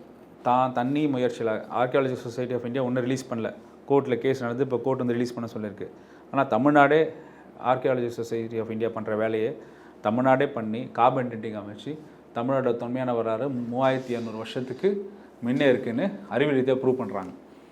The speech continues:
இப்ப அவங்க ஆளுநரை பத்தி சொல்ல முடியாது, ஏன்னா பொய்யில தான் மூலதனமா வைக்கிறது தான் ஆர் எஸ் எஸோட வேலையே. இப்ப திராவிட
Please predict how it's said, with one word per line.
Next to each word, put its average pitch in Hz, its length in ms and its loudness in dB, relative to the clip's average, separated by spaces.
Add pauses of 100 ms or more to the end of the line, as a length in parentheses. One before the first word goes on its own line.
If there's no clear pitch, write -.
(260)
இப்ப 131 160 -6
அவங்க 127 160 6
ஆளுநரை 139 280 4
பத்தி 107 220 -4 (240)
சொல்ல 123 240 0
முடியாது, 110 300 -2
ஏன்னா 135 160 0 (100)
பொய்யில 151 320 4
தான் 143 200 -2
மூலதனமா 127 500 0
வைக்கிறது 110 340 -8
தான் 127 100 -6
ஆர் 110 140 -4
எஸ் 107 160 -8
எஸோட 104 240 -10
வேலையே. 101 320 -4 (600)
இப்ப 131 240 -2 (720)
திராவிட 151 440 6